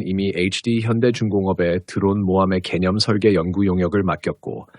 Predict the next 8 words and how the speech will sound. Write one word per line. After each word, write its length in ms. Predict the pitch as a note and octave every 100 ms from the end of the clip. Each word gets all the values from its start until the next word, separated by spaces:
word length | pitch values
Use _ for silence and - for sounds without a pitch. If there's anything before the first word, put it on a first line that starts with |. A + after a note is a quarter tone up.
| - - -
이달 220 | G2 G2+
말 200 | F#2+ F#2+ F#2
합동참모회의의 1120 | - - D3 C3 - A#2+ A2+ G#2+ G2+ G2 G2
계획 360 | F#2+ F2+ F2+ -
변경안을 640 | - F2 F#2 G#2 F#2+ F2 E2+
보고할 460 | - F2 F#2 E2 E2
예정입니다. 720 | F2 F2 D#2+ - - - - _ _
다만 640 | - G2+ F#2+ F2+ D2+ D#2+